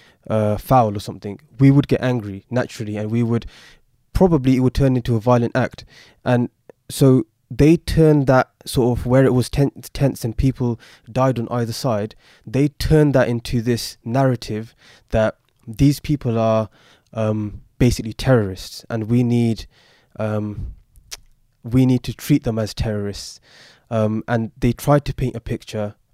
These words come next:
around that. Um, and, um, funnily enough, back then,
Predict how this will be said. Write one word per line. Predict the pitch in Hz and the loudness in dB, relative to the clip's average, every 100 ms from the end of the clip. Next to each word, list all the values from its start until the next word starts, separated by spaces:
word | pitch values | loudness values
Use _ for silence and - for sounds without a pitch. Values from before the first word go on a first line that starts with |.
| - | -6
around | 113 113 113 107 | -2 0 0 -2
that. | 104 98 _ _ - - - | -6 -6 _ _ -20 -20 -6
Um, | 113 110 107 107 107 - _ _ - _ | 0 0 0 -4 -8 -14 _ _ -20 _
and, | 110 113 110 | -4 -2 0
um, | 113 110 107 107 104 - _ - | 2 4 4 2 0 -6 _ -4
funnily | - 147 143 131 127 | 2 4 4 6 6
enough, | 127 110 - | 6 2 0
back | 110 107 - | -2 -2 0
then, | 131 110 107 | 0 0 -4